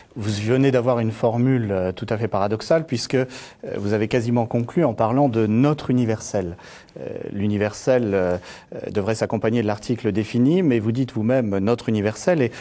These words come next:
je me tourne vers, euh, vers François Julien. Dans, dans votre ouvrage intitulé, euh, de, de l'universel, vous, euh, vous proposez d'abord, euh, euh, une diversification des, des mots, des concepts à utiliser, puisque, euh, vous parlez aussi de la question de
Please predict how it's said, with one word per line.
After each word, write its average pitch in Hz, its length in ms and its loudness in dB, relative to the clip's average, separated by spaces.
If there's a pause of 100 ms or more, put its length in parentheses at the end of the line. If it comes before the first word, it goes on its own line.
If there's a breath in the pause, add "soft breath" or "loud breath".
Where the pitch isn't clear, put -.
(120)
je - 100 -8
me 110 80 0
tourne 123 300 0
vers, 101 300 -2
euh, 92 100 -2
vers 98 180 -4
François 107 300 -8
Julien. 147 380 -2
Dans, 110 180 0 (460 loud breath)
dans 101 180 -6
votre 104 220 -4
ouvrage 110 420 -2
intitulé, 101 680 -4
euh, 92 280 -4 (120)
de, 107 200 -6
de 107 140 -4
l'universel, 110 720 0
vous, 113 240 -4 (360 loud breath)
euh, - 160 -6 (180)
vous 107 200 -6
proposez 123 400 2
d'abord, 123 400 0
euh, 104 200 2 (320 loud breath)
euh, 131 100 -8 (380)
une 117 180 0
diversification 123 880 0
des, 110 280 0
des 101 140 -2
mots, 135 340 2
des - 80 -4
concepts 127 480 -2
à 107 40 2
utiliser, 101 560 -2
puisque, 120 360 -6
euh, 98 720 -2
vous 101 140 -6
parlez 107 420 0
aussi 107 320 -2
de 113 80 -2
la 98 120 2
question 117 420 -2
de 101 260 0